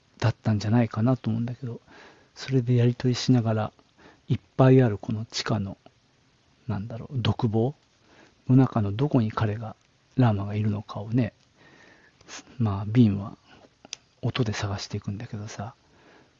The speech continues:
まあ、あの時個人的には、俺的にはもうラーマがあの隙間から手を振ればいいんじゃないかなって思ったんだけどね。結構さ、あの格子の隙間も広かったからさ、まあ、そんなことはいいんだけど、まあ、叩いた方が盛り上がるしね。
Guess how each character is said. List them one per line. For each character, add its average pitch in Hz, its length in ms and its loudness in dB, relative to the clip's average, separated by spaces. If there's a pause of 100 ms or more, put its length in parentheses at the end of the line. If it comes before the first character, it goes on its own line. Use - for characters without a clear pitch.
(160)
ま 85 120 -6
あ、 - 20 0
あ 123 60 0
の 160 40 -2
時 165 300 -2 (100)
個 - 240 -6
人 220 320 6
的 - 500 -2
に 202 160 4
は、 - 140 2
俺 170 240 4
的 - 320 2
に 262 140 10
は 143 220 4
も 120 240 -2
う 131 80 0
ラ 180 80 4
ー 226 100 4
マ 131 160 6
が 110 100 0
あ 110 60 0
の 110 100 -2
隙 - 320 -4
間 190 120 6
か 202 100 -2
ら 190 180 2
手 254 220 4
を - 120 4
振 - 180 -2
れ 170 100 4
ば 170 140 0
い 123 40 2
い 143 60 4
ん 131 80 6
じ 117 80 4
ゃ - 20 4
な 107 80 2
い 107 60 -4
か 104 100 -8
な 101 120 -2
っ - 20 -8
て - 180 -8
思 113 120 4
っ - 20 -4
た - 160 -4
ん - 20 -4
だ 104 80 -6
け - 80 -10
ど 110 120 -4
ね。 131 180 2 (680)
結 - 240 -4
構 117 220 -2
さ、 110 200 -6
あ 101 40 -2
の 113 100 0
格 127 240 0
子 - 160 0
の 123 140 4
隙 - 260 -4
間 120 160 2
も 113 160 -2
広 - 280 -2
か - 80 -18
っ - 60 -18
た - 100 -12
か - 100 -18
ら 123 100 -16
さ、 - 220 -14 (520)
ま 120 120 -2
あ、 - 20 -6
そ - 180 -10
ん 151 40 0
な 160 60 0
こ 180 120 -8
と - 120 -8
は 101 40 -4
い 98 40 -6
い - 20 -8
ん 117 40 -8
だ 120 60 -12
け - 140 -12
ど、 110 60 -8 (560)
ま - 80 -4
あ、 - 20 -4
叩 - 280 4
い - 40 0
た 117 100 -4
方 117 140 -6
が 98 100 -6
盛 107 240 2
り 110 60 0
上 110 60 -2
が 113 80 -2
る 110 100 -4
し - 140 -10
ね。 98 220 -10